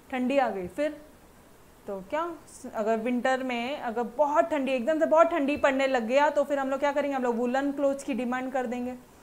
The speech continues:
वूलन क्लोथ्स की डिमांड एकदम ज़्यादा बढ़ जाएगी। या फिर अगर कोई changes हो रहे टेक्नोलॉजी में, टेक्नोलॉजी में changes हो रहे, मतलब मान लो कोई new machines आ गई है, न्यू मशीनरीज वगैरह आ गई, कोई नया equipments आ गया है जिससे production करने के लिए ना बहुत ज़्यादा efforts ही नहीं लगते हैं।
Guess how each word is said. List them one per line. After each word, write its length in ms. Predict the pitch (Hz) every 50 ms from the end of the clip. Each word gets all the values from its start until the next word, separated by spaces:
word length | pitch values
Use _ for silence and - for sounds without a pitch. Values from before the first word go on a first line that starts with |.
| - - - - - - - - 220
वूलन 340 | 226 254 262 262 269 277
क्लोथ्स 280 | 277 285 277 269 262 269
की 100 | - 269
डिमांड 320 | 220 254 247 254 262 254
एकदम 420 | - 262 254 226 214 220 262 262 254
ज़्यादा 280 | 240 262 254 247 254
बढ़ 160 | 220 240 240 226
जाएगी। 360 | 220 240 240 220 233 240 240 - - - - - - - - -
या 200 | 240 269 285 302
फिर 300 | 285 294 277 220 185 - -
अगर 160 | - 220 269
कोई 160 | 269 302 349 330
changes 420 | 339 - 359 277 269 262 330 339
हो 100 | 339 302
रहे 120 | 294 359
टेक्नोलॉजी 680 | - - 311 - - 311 349 381 392 359 - 226 294 269
में, 180 | - 202 165 160 - - - - - - - - - - - - - - - - - - - - - - -
टेक्नोलॉजी 480 | 294 294 294 320 330 330 320 311 320 320
में 140 | 320 320 294
changes 260 | 320 302 294 302 302
हो 60 | 302
रहे, 120 | 294 294
मतलब 180 | 294 285 285 277
मान 260 | 269 247 247 262 262
लो 80 | 285 294
कोई 140 | 320 320 294
new 240 | 254 247 247 262
machines 440 | 277 285 269 277 - 294 294 285 277
आ 100 | 277 269
गई 180 | 254 262 262 262
है, 280 | 262 262 254 262 - - - - - - - - 233
न्यू 120 | 285 311
मशीनरीज 480 | 311 294 285 285 294 285 277 294 247 285
वगैरह 280 | 285 269 277 269 269
आ 40 | 262
गई, 120 | 247 262
कोई 160 | 262 320 311 294
नया 220 | 277 269 277 294
equipments 580 | 330 339 269 320 320 320 262 285 320 311 285 320
आ 100 | 302 -
गया 160 | 262 285 285
है 160 | 330 294 285
जिससे 280 | 226 277 262 269 311 311
production 520 | 311 294 254 247 254 254 - 320 311 302
करने 300 | 285 302 285 277 285 285
के 120 | 285 294
लिए 100 | 285 294
ना 140 | 294 320 320
बहुत 320 | 302 262 247 262 269 285 240
ज़्यादा 220 | 285 277 254 285
efforts 320 | 254 240 - 294 294 294
ही 80 | 339 294
नहीं 120 | 262 247
लगते 260 | 220 214 190 - - 190
हैं। 120 | 180